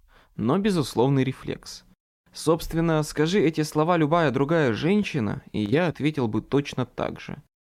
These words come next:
Ну, может, на это потребовалось бы на секунду-другую больше,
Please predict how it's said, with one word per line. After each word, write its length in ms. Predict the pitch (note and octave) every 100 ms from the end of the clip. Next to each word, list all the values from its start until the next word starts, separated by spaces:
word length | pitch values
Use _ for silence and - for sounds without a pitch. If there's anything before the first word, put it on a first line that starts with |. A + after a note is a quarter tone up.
| -
Ну, 420 | - A#2 F#3 A3+
может, 540 | A3+ F#3+ F#3+ G3+ G3+ G3
на 160 | G3
это 180 | F#3+ F#3
потребовалось 840 | F3+ D#3+ G#3 A#3 G3+ E3 D3 A#2+
бы 320 | A#2 C#3 B2
на 120 | A2+ A2+
секунду-другую 920 | C#3 - C3 A2+ A#2+ C3+ C3 B2 A2
больше, 560 | E3+ A#3 - A#2 G2+